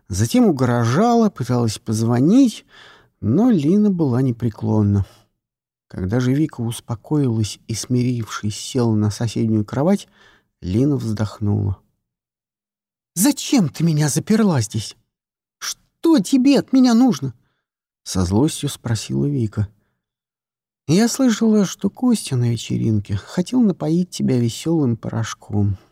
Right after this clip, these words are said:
и развлекаться с тобой всю ночь. Мы с тобой не особо ладим, и ты не стал бы меня слушать. Поэтому пришлось действовать решительно. Прости",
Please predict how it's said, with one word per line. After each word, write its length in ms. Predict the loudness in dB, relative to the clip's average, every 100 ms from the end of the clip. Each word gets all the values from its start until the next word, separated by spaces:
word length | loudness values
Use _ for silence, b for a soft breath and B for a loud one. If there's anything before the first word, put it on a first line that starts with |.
| _ _
и 160 | 0 0
развлекаться 800 | 2 0 -2 -2 -4 -6 -10
с 40 | -10
тобой 280 | -6 -4 -4
всю 220 | -6 -4
ночь. 380 | -2 -4 -8 _ _ _ _ _ _ _ _ _ _ _ _
Мы 120 | -2
с 60 | -2
тобой 280 | -4 0 2
не 100 | 4
особо 360 | 2 0 2
ладим, 400 | 2 2 2 0 -4 b b
и 200 | 0 0
ты 180 | 2 2
не 140 | 2
стал 300 | 0 -2 0
бы 140 | 2 2
меня 220 | 2 0
слушать. 480 | -2 -6 -6 -10 _ b b b b b b b b _
Поэтому 420 | 0 2 4 4 4
пришлось 460 | 0 0 0 2
действовать 560 | 2 0 -2 -4 -4 -4
решительно. 720 | -4 -4 -4 -4 -2 -2 -2 b b b b
Прости", 440 | -2 -2 -2 -6